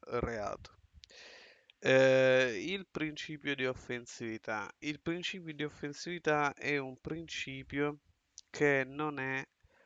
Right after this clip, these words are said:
esplicitato all'interno della Costituzione, non c'è un'espressa dicitura del principio di offensività.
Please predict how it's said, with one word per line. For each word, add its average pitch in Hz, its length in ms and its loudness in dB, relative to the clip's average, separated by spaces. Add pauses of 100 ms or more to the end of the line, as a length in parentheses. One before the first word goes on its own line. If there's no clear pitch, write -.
(240)
esplicitato 127 1040 2
all'interno 117 540 -4
della 110 140 -4
Costituzione, 107 920 -4
non 131 300 -4
c'è 107 340 0
un'espressa 113 840 0
dicitura 110 640 -4
del 107 180 2
principio 117 540 -6
di 104 100 -4
offensività. 110 1040 -2